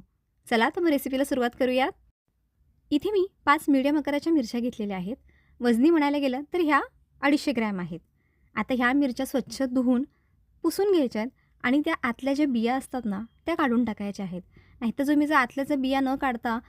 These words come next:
जर तुम्ही त्यात सारण भरलत ना, तर त्या मिरची ना जास्त तिखटही लागते आणि ती चवीला काही इतकी चांगली लागत नाही. त्याच्यामुळे कधीही त्यातल्या आतल्या मिरच्या काढून घ्यायच्यात. पाच चमचे बेसन पीठ घेतलेलं आहे, एक चमचा तांदळाचं पीठ घेतलेलं आहे,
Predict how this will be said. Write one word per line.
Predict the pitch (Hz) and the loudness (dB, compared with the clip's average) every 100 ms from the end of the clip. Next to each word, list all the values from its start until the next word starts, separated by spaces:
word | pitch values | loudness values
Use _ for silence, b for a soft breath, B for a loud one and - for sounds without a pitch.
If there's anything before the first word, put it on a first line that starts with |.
| b b | b b
जर | 254 | -2
तुम्ही | 277 285 285 | 0 2 2
त्यात | 294 | 0
सारण | - 233 247 262 | -2 -2 0 0
भरलत | 254 247 240 | 0 -4 -4
ना, | 202 220 b b b | -6 -8 b b b
तर | 285 277 | -2 0
त्या | 294 | 2
मिरची | 294 269 233 277 | 2 2 0 -2
ना | 247 254 | -2 -4
जास्त | 247 233 277 269 | -6 -4 -4 -2
तिखटही | 254 254 262 277 | -2 0 0 0
लागते | 247 - | -2 -2
आणि | 254 262 | -2 -2
ती | 302 | 0
चवीला | 262 240 247 | 0 0 0
काही | 254 277 | 0 -2
इतकी | - _ - | -4 _ -6
चांगली | 277 294 240 240 | -2 0 2 2
लागत | 196 202 | 0 -4
नाही. | 202 185 - _ - | -6 -8 -12 _ -6
त्याच्यामुळे | 240 262 254 254 | -2 0 0 -2
कधीही | 247 240 277 | -2 -2 -2
त्यातल्या | 247 262 | -2 -2
आतल्या | 220 - 285 | -4 0 2
मिरच्या | 320 - 247 | 2 0 -6
काढून | 208 202 | -6 -6
घ्यायच्यात. | 214 190 165 - _ _ _ _ _ _ - | -4 -6 -8 -14 _ _ _ _ _ _ -4
पाच | 254 - | -2 0
चमचे | 349 330 294 349 - | 0 2 0 -4 -4
बेसन | 254 254 269 | 2 2 2
पीठ | 262 277 | 0 0
घेतलेलं | 247 277 254 247 | 0 -2 -2 -2
आहे, | 214 277 - _ _ _ _ _ | -4 -6 -10 _ _ _ _ _
एक | 262 269 | 0 0
चमचा | 311 294 294 359 _ | 0 0 0 -6 _
तांदळाचं | 277 240 240 247 | -4 0 0 0
पीठ | 277 262 | -2 -4
घेतलेलं | 247 262 247 240 | -2 -2 -2 -4
आहे, | 226 254 | -4 -4